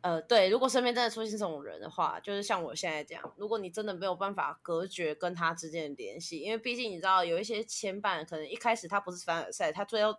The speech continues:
推-，最后突然突变，然后就变成凡尔赛姑娘的那瞬间的时候，请你就是远离他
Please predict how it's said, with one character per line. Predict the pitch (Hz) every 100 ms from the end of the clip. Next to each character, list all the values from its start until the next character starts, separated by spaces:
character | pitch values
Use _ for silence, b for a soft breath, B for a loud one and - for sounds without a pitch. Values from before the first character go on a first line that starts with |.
| _ _ _ -
推-， | 262 233 -
最 | 240
后 | 233 214
突 | 226
然 | 208 196 - B -
突 | - 208 185
变， | 190 226 202 175
然 | 160
后 | 196
就 | 202
变 | 214 208
成 | 180
凡 | 175 160 170
尔 |
赛 | 156 196
姑 | 190 175
娘 | 180 156
的 | 151
那 | 165
瞬 | 170 170 151
间 | 156
的 | 151
时 | -
候， | 143 151 B B B -
请 | 214 220
你 | 190
就 | 202
是 | 202 202 170
远 | 170 156
离 | 147 147
他 | 156 151 151